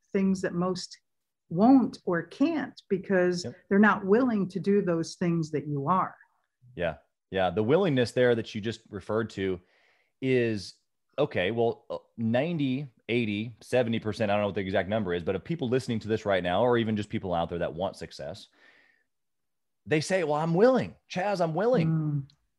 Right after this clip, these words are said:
Speaker 2: Stacey, I'm willing." And my, my,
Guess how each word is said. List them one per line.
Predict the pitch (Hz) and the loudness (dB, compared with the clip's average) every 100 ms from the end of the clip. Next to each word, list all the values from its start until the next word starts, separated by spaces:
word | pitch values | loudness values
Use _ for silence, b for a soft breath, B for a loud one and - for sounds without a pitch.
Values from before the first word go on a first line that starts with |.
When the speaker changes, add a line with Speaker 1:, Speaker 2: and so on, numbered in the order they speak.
| _ _ | _ _
Speaker 2:
Stacey, | - 190 190 | -10 -6 -4
I'm | 170 | -2
willing." | 180 269 269 107 71 _ _ _ _ _ _ _ 143 | 4 4 4 0 -8 _ _ _ _ _ _ _ 0
And | 156 151 - - | 2 0 -4 -2
my, | 120 120 113 | 0 0 0
my, | 117 113 | -2 -2